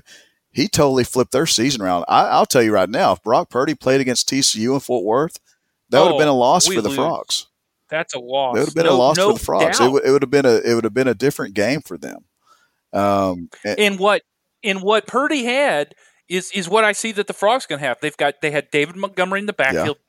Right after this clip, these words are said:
Speaker 2: big solid back.
Speaker 1: Exactly.
Speaker 2: They had Butler out wide. And so if you think, "Hey, we got a, a, an improved and more experienced offensive line, you got Jalen Reagor out there, you got, uh, as we talked about, Anderson and Shewa in the backfield,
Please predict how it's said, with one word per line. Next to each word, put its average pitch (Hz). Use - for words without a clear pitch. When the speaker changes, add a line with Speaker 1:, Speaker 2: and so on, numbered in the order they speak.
Speaker 2:
big 170
solid 165
back. 127
Speaker 1:
Exactly. 107
Speaker 2:
They 139
had 135
Butler 180
out 196
wide. 131
And 160
so 165
if 151
you 185
think, 226
"Hey, 156
we 156
got 156
a, 135
a, 139
an 147
improved 202
and 147
more 165
experienced 180
offensive 165
line, 143
you 131
got 120
Jalen 196
Reagor 170
out 147
there, 139
you 139
got, 131
uh, 131
as 160
we 190
talked 175
about, 151
Anderson 180
and 143
Shewa 165
in 175
the 170
backfield, 143